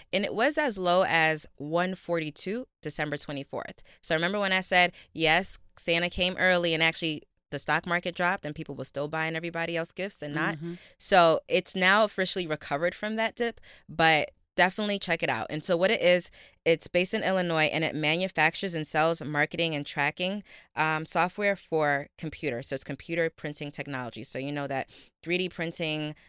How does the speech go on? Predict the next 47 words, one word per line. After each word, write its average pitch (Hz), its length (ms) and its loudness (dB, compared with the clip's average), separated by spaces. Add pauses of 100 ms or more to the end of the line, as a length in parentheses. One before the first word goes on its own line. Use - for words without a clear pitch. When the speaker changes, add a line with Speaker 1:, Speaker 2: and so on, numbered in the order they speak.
(100)
Speaker 1:
a 139 120 -4
lot 156 180 6
of - 100 -2
printing 151 300 -6
is 147 80 -6
happening, 143 640 -2
um, 135 580 -6 (500)
on 151 160 0
Speaker 2:
Wow. 156 120 -2
Speaker 1:
the 156 60 -8
force. 190 300 4
And - 140 -6
so 147 160 -2
this 151 220 -2
is, 151 320 0
again, 131 480 -6
a 139 80 -8
tech - 220 -4
company, 196 400 -8
but 147 280 -4 (180)
I - 40 -6
love 135 180 -4
it. - 140 -14 (280)
Speaker 2:
Yeah, 269 280 -2
and 208 120 -6
I 208 120 0
don't 240 100 -4
have 196 240 -4
any 190 220 -10
tech 180 240 -8
companies 151 440 -8
right 147 180 -12
now 139 140 -14
'cause 143 160 -16
I 147 100 -12
don't - 140 -16
trust - 300 -12
them. 175 200 -14 (440)
But 156 160 -10
you 165 200 -8
are 156 360 -8
helping 160 360 -4
me 151 280 -6
see, - 320 -14
Speaker 1:
yeah. 160 400 0
Speaker 2:
see - 180 -14
clear. 135 420 -14